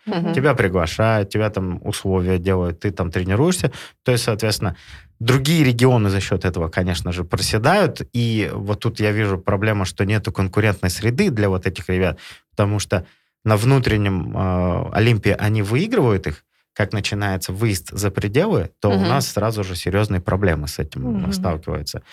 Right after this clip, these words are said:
Speaker 2: Вот. Э, тот же, если вот так вот брать, Орехов — это Сатпаев.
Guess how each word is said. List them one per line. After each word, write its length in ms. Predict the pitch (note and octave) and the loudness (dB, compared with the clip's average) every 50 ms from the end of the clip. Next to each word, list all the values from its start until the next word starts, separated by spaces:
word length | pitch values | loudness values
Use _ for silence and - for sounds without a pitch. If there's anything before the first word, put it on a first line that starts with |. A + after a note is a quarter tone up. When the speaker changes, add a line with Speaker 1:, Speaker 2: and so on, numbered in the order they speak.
| - - - - - - _ _ | -20 -20 -20 -20 -20 -20 _ _
Speaker 2:
Вот. 400 | G2 G2+ G2+ A2+ A2+ G2+ E2+ - - - - - - - _ _ - | -2 -2 2 2 2 2 2 -2 -6 -16 -20 -20 -20 -20 _ _ -4
Э, 400 | - A2+ A2 A2+ A2+ A2 A2 - - - | 0 0 2 2 2 2 0 0 -2 0
тот 160 | - F3 E3 | 2 2 4
же, 320 | D3+ D3+ D3+ C#3 B2+ F2+ F2 - | 4 4 4 4 2 0 -2 0
если 440 | A#2 C#3+ D3+ - D3+ B2 G#2 - - - | 2 2 4 4 2 0 0 -4 -4 0
вот 160 | C#3+ D3 C#3 | 0 2 4
так 180 | C#3 B2 - | 4 2 4
вот 80 | A2 G#2 | 2 2
брать, 300 | G2+ C3+ F3+ G#3 G#3 - - - | 2 2 2 2 0 -4 -10 -2
Орехов — 460 | - A2 C#3+ F3+ G3 - A#2+ - - | 0 2 2 2 2 0 -4 -2 -2
это 240 | - B2 - G#2 E2 | -4 -2 -2 -4 -4
Сатпаев. 640 | - - - F#2+ - - - E2+ D2+ D2 - - | -2 -2 -4 -4 -2 0 0 0 0 -2 -4 -10